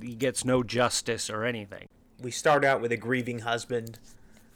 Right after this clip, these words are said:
Speaker 2: Um, we learn th-, this is an unsolved murder. We learn that very quickly.
Speaker 1: Like, m-, and, you know, maybe
Speaker 2: And
Speaker 1: he's hanging around the, uh, police station, and they're just like, "Ugh.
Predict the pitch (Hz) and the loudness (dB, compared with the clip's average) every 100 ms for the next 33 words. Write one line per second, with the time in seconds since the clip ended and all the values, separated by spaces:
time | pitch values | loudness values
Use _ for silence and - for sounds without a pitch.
0 | - 113 107 104 101 95 113 117 120 113 | -4 -2 -2 -4 -10 -14 -12 -6 -6 -4
1 | 117 131 127 127 123 123 135 - 139 151 | -2 0 0 0 -2 -4 -8 -8 -4 -4
2 | 131 135 131 127 - 127 120 113 120 120 | -4 -4 -4 -4 2 2 2 -2 -2 0
3 | 117 117 120 - - - - _ 123 120 | -2 -4 -8 -18 -20 -20 -20 _ -6 -4
4 | 120 120 113 113 - - - - 101 123 | -4 -4 -6 -8 -12 -20 -20 -20 -2 2
5 | 127 127 123 - 127 - 110 110 - - | 4 2 -4 0 -2 0 -8 -10 -16 -20
6 | - - _ 120 127 98 117 135 139 127 | -20 -20 _ -2 -2 -2 -4 0 4 4
7 | 143 143 123 123 123 127 123 113 120 - | 4 4 4 4 4 6 4 4 0 0
8 | 139 131 127 127 123 123 120 117 117 117 | 0 2 4 4 4 2 0 -2 -2 0
9 | 117 117 - 123 131 123 - 123 123 - | 0 -2 -4 -6 -4 -4 -2 -2 -2 -4
10 | 123 120 117 110 110 110 107 104 101 104 | -4 -4 -4 -8 -8 -8 -8 -10 -6 -6
11 | 107 - 117 101 101 | -6 -12 -20 -20 -18